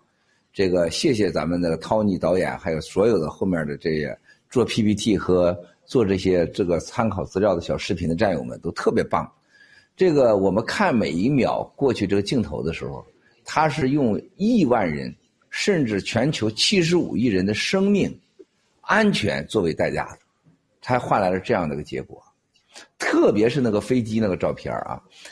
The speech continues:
如果任何有一个社会常识的人去想一想，你坐飞机，飞机在天上开，说打了疫苗的人危险，它就会导致什么结果？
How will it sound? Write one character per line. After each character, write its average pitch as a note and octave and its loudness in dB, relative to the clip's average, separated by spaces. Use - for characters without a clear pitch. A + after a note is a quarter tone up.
如 G#3 2
果 D#3 4
任 A3 2
何 C#3+ 2
有 A2 0
一 F#2+ 0
个 A#2 0
社 D3 0
会 B2 2
常 B2+ -2
识 E2 -4
的 D2 -4
人 C2+ -8
去 G3 2
想 A#2 2
一 - 2
想， A2 0
你 F2+ 0
坐 C#3 0
飞 A#2+ 0
机， A2 -2
飞 C3 0
机 A2+ -2
在 A2+ 2
天 A2+ -2
上 A2 2
开， F2+ -2
说 E2+ -4
打 D#2 0
了 F#2+ -2
疫 A#2 0
苗 F2 0
的 G2+ 2
人 F2+ 0
危 F#2+ 0
险， F#2+ -6
它 C3+ 0
就 B2+ -2
会 A#2+ 2
导 C2 -2
致 F2 -2
什 D#2+ -6
么 D2 -6
结 B1+ -10
果？ - -20